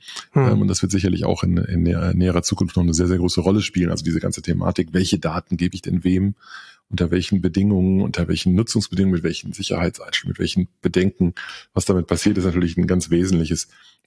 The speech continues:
Speaker 2: Element, wenn man sich überlegt, was man, was man mit den Modellen anfangen kann. Sollen wir vielleicht mal ein bisschen über, über Anwendungsmöglichkeiten sprechen und damit mal starten?
Speaker 1: Ja, können wir, können wir sehr gerne machen. Ähm,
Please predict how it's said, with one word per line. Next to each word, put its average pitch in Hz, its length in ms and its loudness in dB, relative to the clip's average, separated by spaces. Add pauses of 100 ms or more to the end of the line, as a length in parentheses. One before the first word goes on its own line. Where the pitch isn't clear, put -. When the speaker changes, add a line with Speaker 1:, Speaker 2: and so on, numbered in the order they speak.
Speaker 2:
Element, 90 400 2
wenn 85 100 2
man 85 80 2
sich 78 140 0
überlegt, 80 340 0
was 82 160 -4
man, - 200 -4 (180)
was - 160 -4
man 87 100 4
mit 85 140 0
den - 80 0
Modellen 50 320 -2
anfangen - 380 -8
kann. - 160 -14 (840)
Sollen 107 160 4
wir 143 40 4
vielleicht 160 240 2
mal 156 40 6
ein 143 60 4
bisschen 156 260 2
über, 117 460 2 (180)
über 104 380 0
Anwendungsmöglichkeiten 127 1400 2 (560)
sprechen - 480 0
und 110 140 0
damit 127 240 2
mal 131 100 2
starten? 139 520 0 (600)
Speaker 1:
Ja, 120 220 2
können 143 220 2
wir, 139 300 2
können 135 180 2
wir 127 80 4
sehr 127 160 2
gerne 123 180 2
machen. 113 320 0 (400)
Ähm, 143 320 2